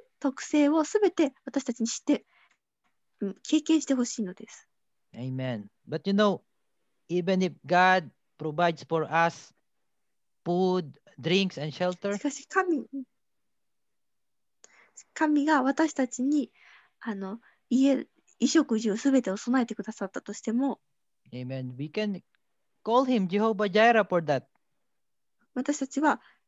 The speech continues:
Speaker 1: 彼をし-、あの、イエホバラフ-、イエホバジャイラエレ、主の、あ、備え主と呼ぶ、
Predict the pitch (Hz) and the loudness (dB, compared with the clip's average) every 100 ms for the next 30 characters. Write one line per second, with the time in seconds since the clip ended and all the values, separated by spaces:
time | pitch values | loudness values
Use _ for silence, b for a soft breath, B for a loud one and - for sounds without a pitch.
0 | _ - 294 254 262 196 - - - _ | _ 0 2 4 2 0 -4 -12 -12 _
1 | _ - 190 180 - - 214 240 240 233 | _ -6 -6 -6 -12 -4 0 0 2 2
2 | 233 262 - _ - 247 233 - 247 247 | 2 2 -2 _ -6 -4 -4 -6 -2 -2
3 | - b b - 254 247 233 269 - - | -4 b b -4 0 2 0 -2 -2 -2
4 | 262 - _ b b b - 302 269 - | 0 -2 _ b b b -6 -2 -2 -2
5 | 202 208 226 247 247 214 214 277 269 - | -6 -4 0 2 2 -2 -2 -2 -2 -6
6 | - 208 180 | -6 -8 -10